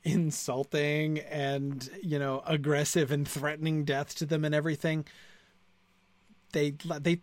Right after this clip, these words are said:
this is hilarious, right? They find this really, really, really funny. And it's like how they find each other funny. Like, "Wow, look at that. This guy is weird.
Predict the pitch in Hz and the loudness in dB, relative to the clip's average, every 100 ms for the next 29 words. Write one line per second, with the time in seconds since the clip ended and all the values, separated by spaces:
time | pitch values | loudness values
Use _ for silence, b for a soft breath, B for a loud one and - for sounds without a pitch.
0 | - 196 208 262 196 180 190 196 143 104 | 2 2 4 2 4 4 8 8 6 0
1 | - - - - 160 160 170 160 - 160 | -6 -8 -6 -4 -4 -2 0 0 0 0
2 | 160 156 156 - 151 131 135 135 135 127 | 0 0 0 -2 -4 -4 -2 0 -2 -2
3 | 131 127 127 127 123 113 113 131 190 220 | -4 -2 -2 -4 -6 -6 -6 -4 -2 -2
4 | 170 170 185 202 214 226 196 233 233 220 | -2 0 0 2 0 0 0 0 0 0
5 | 240 240 196 233 254 226 160 120 101 B | 0 -2 -2 0 0 2 0 0 -6 B
6 | B B 190 185 220 277 202 233 247 226 | B B -6 -2 2 4 4 6 4 4
7 | 190 220 - 151 143 135 147 143 143 208 | 4 4 2 0 2 2 0 -2 -4 -2
8 | 277 277 269 | 2 4 4